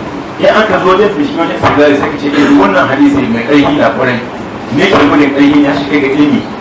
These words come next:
nazari," sai ka ce, "Abin da sa nan, Ahmadu bin Hanbal na kowa ya san shi ne da itikadi ne." Ba mu da musu zama ne hadisi ne. Kusan zamani ne babu kamata. Cikin zamani ne. Sai ka ce, "To shi yau ya daga Shafi,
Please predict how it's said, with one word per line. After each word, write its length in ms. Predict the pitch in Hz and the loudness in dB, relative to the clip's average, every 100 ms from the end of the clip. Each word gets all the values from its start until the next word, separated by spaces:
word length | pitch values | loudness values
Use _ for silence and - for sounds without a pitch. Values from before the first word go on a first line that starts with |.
| - - 131 | -12 -4 0
nazari," 400 | 143 143 143 143 | 2 4 4 4
sai 120 | 147 | 2
ka 40 | - | -2
ce, 100 | 135 - | -4 -2
"Abin 300 | - 147 135 | 0 0 0
da 40 | 117 | 0
sa 160 | 110 | 0
nan, 160 | 110 98 - - - - 131 | -2 -6 -8 -12 -12 -6 -2
Ahmadu 320 | - 120 147 | -2 2 2
bin 80 | 143 | 4
Hanbal 320 | 120 113 113 107 | 2 0 0 -2
na 160 | 104 - | -4 -2
kowa 160 | 135 135 | 2 4
ya 60 | 135 | 2
san 140 | 143 139 | 0 -4
shi 120 | 123 | -4
ne 80 | 117 | -4
da 60 | 117 | -6
itikadi 400 | 117 113 107 - | -8 -6 -4 -4
ne." 100 | 95 196 - 220 214 208 - - - - - - - - - - | -8 -8 -10 -12 -12 -12 -10 -12 -12 -12 -12 -12 -12 -12 -8 -2
Ba 140 | 165 151 | 0 2
mu 80 | |
da 80 | 127 | 0
musu 240 | 131 151 127 | 0 0 0
zama 220 | 123 123 127 | 0 0 0
ne 60 | 123 | 0
hadisi 480 | 135 127 110 113 | -2 -2 -2 -4
ne. 240 | 113 - 98 - - - - - - - - 143 | -4 -8 -10 -12 -12 -12 -12 -12 -12 -14 -4 -2
Kusan 240 | 139 143 | 2 4
zamani 240 | 131 131 131 | 2 2 2
ne 100 | 143 | 2
babu 220 | 151 147 | 2 0
kamata. 380 | 143 104 - - - - - - - - - - | -2 -4 -6 -8 -8 -12 -12 -12 -12 -12 -10 -8
Cikin 240 | - - | 0 2
zamani 320 | 143 143 226 208 101 | 4 2 0 -4 -6
ne. 80 | 95 - - - - | -6 -8 -8 -6 -2
Sai 160 | - | 0
ka 60 | - | 0
ce, 60 | 143 | -2
"To 80 | - | -2
shi 240 | 151 151 | 0 2
yau 160 | 180 151 | 4 4
ya 80 | 143 | 2
daga 120 | 139 - | 0 2
Shafi, 320 | 139 139 | 0 0